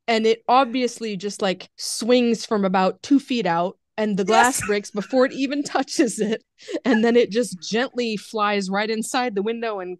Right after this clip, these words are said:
Speaker 1: lands.
Speaker 2: It,
Speaker 1: It's
Speaker 2: it's, like,
Speaker 1: so
Speaker 2: lobbed in gently. <laughs>
Speaker 1: It's, it's the slow-mo. I'm telling you, it's like everything in this movie that's supposed to be fast-paced action happens at a snail's pace. It's so weird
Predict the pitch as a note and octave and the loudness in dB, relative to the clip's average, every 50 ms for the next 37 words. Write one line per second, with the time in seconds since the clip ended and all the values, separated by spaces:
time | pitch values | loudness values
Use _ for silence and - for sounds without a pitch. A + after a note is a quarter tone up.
0 | _ _ - G3 G3 G3+ G#3+ A3+ C4 D#4 - - _ - E4+ E4+ - B3 - D#4+ | _ _ -2 -2 0 0 0 0 -2 -4 -6 -8 _ -6 -2 0 2 2 2 0
1 | - - D4+ D4 C#4+ C#4 - G#3+ G#3+ A3 C4 C#4 C#4+ C#4 A3+ G#3 G3 C4 C4+ C4+ | -2 0 2 4 6 6 6 4 4 0 -4 -4 -6 -6 -6 -6 -2 -2 0 0
2 | A#3 A3 F3+ E3 E3+ G#3+ A#3 - - - F3+ E3 F3 G#3+ F#3 - G4 - - - | 0 -2 -4 -4 -2 -4 -4 -4 -6 -8 -6 -4 -4 -4 -4 -6 -8 -8 -6 -6
3 | A4+ - - _ - C#4+ C#4 - - - - - - G#3+ F#3 - - - - - | -8 -8 -10 _ -2 -2 -2 -2 -4 -8 -10 -8 -8 -8 -6 -6 -4 -6 -6 -6
4 | - - _ - - D4+ A3 - - - - - - A#3+ A#3+ B3 B3 C4 C#4 C#4+ | -8 -14 _ 0 2 2 2 2 -2 -4 -6 -6 -4 0 2 4 4 6 6 4
5 | D4 C4+ C4 C#4 D#4+ F#4+ G#4+ E4+ G#3 - G#3+ G#3+ G3+ - F4 G4+ F4+ B3+ - A3 | 4 2 2 2 2 2 4 4 4 2 2 0 -2 -2 -2 -2 0 -2 -2 -2
6 | F#3+ - G#3 - _ - C4 C#4 - F4 F4+ F4 - F4+ E4 D4+ C#4 A#3 B3 B3+ | -4 -6 -6 -6 _ -2 -2 0 2 0 0 0 0 -2 -2 -2 -2 -2 -4 -4
7 | B3+ A#3+ - - A#3+ C4 D4+ D#4 D#4+ B3+ F#3 G3 F#3+ - - G3 - - A#3+ C4 | -4 -4 -6 -8 -8 -6 -6 -4 -6 -6 -6 -6 -8 -8 -10 -8 -4 0 0 0
8 | C#4 - - - F#3+ G#3 B3+ C#4 C4+ B3 G#3+ G3 - _ - C4+ A3+ B3 C4 - | 0 -2 -6 -6 -4 -2 0 0 0 0 -2 -4 -4 _ -2 0 0 0 -2 -4
9 | - - C4 B3+ A#3 A#3+ - - - G3 G#3+ C4 - - A3+ G3 F#3 G3+ G#3+ G#3 | -2 2 4 4 4 4 2 0 0 0 0 0 -2 -4 -6 -6 -4 -4 -6 -4
10 | - - G3 G3 F#3 F#3 _ _ _ - G3 F#3+ F#3+ F#3+ - - - A3+ A3+ A#3+ | -4 -4 -4 -4 -4 -6 _ _ _ -4 -2 -2 -2 -2 -4 -6 -4 -2 0 0
11 | C4 C#4 C#4 C4 - - G3+ F3+ F3 F3 F#3 F3+ - - - - - B3+ A3 B3 | 2 0 0 -2 -4 -2 -2 -2 -2 -2 -6 -6 -6 -6 -4 0 2 2 4 4
12 | C4+ A#3+ G#3 F3+ G3 G#3 G#3+ A3+ A#3+ B3+ C#4+ | 2 0 -2 -2 0 0 2 2 0 0 -2